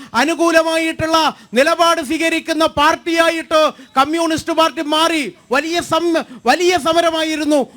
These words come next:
വലിയ പ്രകടനങ്ങളായിരുന്നു കണ്ണൂരിൽ ഉണ്ടായിരുന്നത്. എന്തിനു വേണ്ടിയിട്ടാ, എന്തിനു വേണ്ടിയിട്ട് ഇവർ സി എക്ക്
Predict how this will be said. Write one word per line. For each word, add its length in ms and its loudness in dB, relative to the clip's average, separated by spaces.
വലിയ 240 0
പ്രകടനങ്ങളായിരുന്നു 1000 0
കണ്ണൂരിൽ 520 0
ഉണ്ടായിരുന്നത്. 680 -2
എന്തിനു 340 2
വേണ്ടിയിട്ടാ, 480 0
എന്തിനു 420 2
വേണ്ടിയിട്ട് 420 -2
ഇവർ 140 -2
സി 120 0
എക്ക് 240 -2